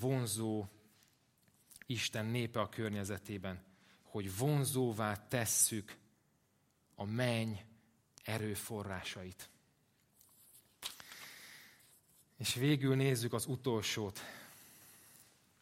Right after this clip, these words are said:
Azért tud Isten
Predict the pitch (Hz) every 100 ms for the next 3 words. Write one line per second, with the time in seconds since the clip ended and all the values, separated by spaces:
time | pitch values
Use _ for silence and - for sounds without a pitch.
0 | _ _ - - - - - - - -
1 | - 170 147 180 190 185 - 175 180 170
2 | - 175 - - 151 143 143